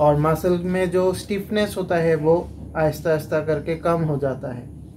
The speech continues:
मैं आप लोगों को, अ, कुछ exercise दिखा देता हूँ,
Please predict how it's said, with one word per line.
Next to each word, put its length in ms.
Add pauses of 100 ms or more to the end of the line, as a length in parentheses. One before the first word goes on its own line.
(960)
मैं 260
आप 180
लोगों 200
को, 280
अ, 420
कुछ 360
exercise 640
दिखा 280
देता 280
हूँ, 420